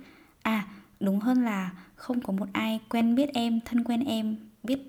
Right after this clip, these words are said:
sự tồn tại của trang blog như vậy. Nhưng thế giới quả là rộng lớn và đa dạng, thế nào cũng có người có cùng tâm sự với nhau anh nhỉ. Bởi lẽ trên nền tảng blog đấy đâu chỉ có mình blog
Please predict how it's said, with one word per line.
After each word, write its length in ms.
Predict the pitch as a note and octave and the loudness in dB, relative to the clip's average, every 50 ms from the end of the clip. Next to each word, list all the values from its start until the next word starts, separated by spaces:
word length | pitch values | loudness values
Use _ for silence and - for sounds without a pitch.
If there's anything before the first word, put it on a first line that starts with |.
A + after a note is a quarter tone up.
| - | -10
sự 100 | - - | -8 -6
tồn 200 | - - G3+ F#3 F#3 | -4 -4 -4 -4 -4
tại 160 | - G3+ G3+ - | -4 -6 -6 -6
của 100 | - F#3+ | -6 -8
trang 220 | F3+ - G#3+ G#3+ G#3 | -8 -6 -6 -6 -6
blog 200 | - G#3+ A3+ B3+ - - - - | -4 -4 -6 -6 -8 -6 -2 0
như 140 | A3+ A3 A3 | 0 0 0
vậy. 200 | G#3+ A3+ A3+ C4 C4+ - - _ _ _ - | 0 -2 -2 -2 -6 -10 -14 _ _ _ 6
Nhưng 200 | C4 C4 B3+ B3+ | 8 10 10 8
thế 220 | B3 A3+ G3+ G3 | 6 4 2 2
giới 200 | G3 G3 F#3 F#3+ | 2 2 0 0
quả 200 | F#3+ - A#3 G#3+ | 0 -2 -2 0
là 180 | G3 F#3 F#3 F#3+ | 0 -2 -2 -2
rộng 260 | F#3 G3+ - G3+ G3 | -2 -2 0 2 2
lớn 280 | G3 F#3 F#3 F#3+ G#3 A#3 | 2 2 2 2 0 0
và 140 | - A3 | -2 -4
đa 200 | G#3 G#3+ A3+ A#3 | -2 0 0 0
dạng, 220 | A3+ A#3+ A#3 - B3 G3+ | 0 0 -2 -2 -2 -2
thế 120 | - G3 | -2 0
nào 300 | F#3+ G3 A3 A3 G3+ F#3 | 0 0 0 0 -2 -4
cũng 180 | F#3 - A#3 B3 | -4 -4 -4 -4
có 140 | - F#3+ F#3+ | -4 -4 -4
người 420 | G3+ G#3+ A3+ A#3+ A#3+ A3 G3 G3 G3 - - - - - _ _ - | -2 0 0 2 2 0 0 -2 -4 -8 -14 -18 -20 -20 _ _ -8
có 100 | - F#3 F#3 | -8 -6 -2
cùng 260 | - B3+ B3 G#3+ G3 G3 | 2 2 4 4 2 2
tâm 180 | A#3 A#3 B3 | 2 2 2
sự 220 | B3 - C4 A#3 G#3 | 2 2 0 -2 -2
với 160 | G3 F#3+ F#3 | -2 -2 0
nhau 200 | G3 A3 A#3 A#3+ | 0 0 0 2
anh 180 | A#3+ A#3+ A#3+ A#3+ | 4 4 6 6
nhỉ. 240 | A#3+ G#3+ F#3+ F#3 F#3 - - - - - - _ _ - | 6 6 4 0 -4 -6 -16 -20 -20 -20 -20 _ _ 0
Bởi 140 | G3+ F#3+ | 2 2
lẽ 280 | F#3 F#3 F#3 - - A#3+ - | 2 2 2 0 0 0 2
trên 140 | - C4 A#3+ | 4 4 4
nền 220 | A#3 G3+ F#3+ F#3+ | 4 2 0 -2
tảng 220 | G3 F3+ F3 - | -2 -2 -2 -2
blog 240 | F3 F#3+ G3 A3 B3+ - - | -2 -2 -2 -2 -4 -4 -2
đấy 360 | G#3+ G3 F#3+ F#3+ G3 A#3+ D4 - | -2 0 0 0 0 0 -2 0
đâu 120 | - A#3+ A#3 | -2 -2 -2
chỉ 200 | - - - G3 F3+ F#3+ | -4 -4 -4 -4 -4 -4
có 100 | G3 F#3 | -4 -2
mình 220 | F#3+ G#3 G#3 G3+ | 0 0 0 0
blog 240 | F#3+ F#3 G3 G#3 | 0 0 0 -2